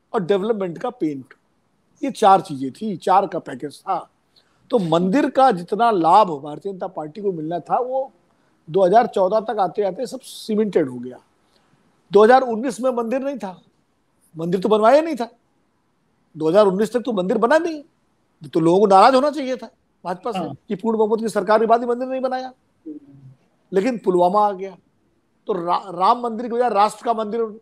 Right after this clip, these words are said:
Speaker 1: महत्वपूर्ण हो गया। तो राष्ट्र मंदिर पे चुनाव हो गया, राष्ट्र के, राष्ट्रीय अखंडता, सुरक्षा, एकता पर मोदी जी ने उस सबसे जैसे जो, जो उसको उन्होंने एक थ्रू-, एक तरह से एक मुद्दा बनाया, नारा बनाया पुलवामा और बालाकोट के बाद,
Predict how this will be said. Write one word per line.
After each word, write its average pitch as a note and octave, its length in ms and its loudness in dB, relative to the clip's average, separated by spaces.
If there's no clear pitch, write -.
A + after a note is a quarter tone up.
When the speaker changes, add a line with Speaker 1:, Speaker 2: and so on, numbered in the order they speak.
Speaker 1:
महत्वपूर्ण F#3+ 420 -8
हो F3 80 -10
गया। E3 200 -16
तो A#3 60 2
राष्ट्र G3+ 440 6
मंदिर A#3+ 260 -6
पे A#3+ 100 -8
चुनाव A3 280 -6
हो F#3+ 120 -4
गया, F#3 180 -4
राष्ट्र F3 340 -4
के, F#3+ 140 -6
राष्ट्रीय F#3+ 460 -10
अखंडता, F3+ 400 0
सुरक्षा, F3+ 420 -2
एकता F3+ 300 -2
पर F3 160 -6
मोदी E3 220 0
जी F#3 200 0
ने F#3+ 240 -2
उस F3+ 300 -4
सबसे F3 260 -6
जैसे E3+ 320 -2
जो, E3 200 2
जो D#3 220 0
उसको D#3 320 -2
उन्होंने D#3+ 240 4
एक D3+ 140 0
थ्रू-, D#3 240 2
एक E3 60 2
तरह D#3 180 -2
से D#3+ 180 0
एक D3+ 60 2
मुद्दा D#3 280 0
बनाया, D#3 240 0
नारा D3+ 220 0
बनाया C#3+ 340 -8
पुलवामा D#3+ 320 6
और E3+ 120 8
बालाकोट E3 420 2
के D#3 100 -8
बाद, C#3 240 -8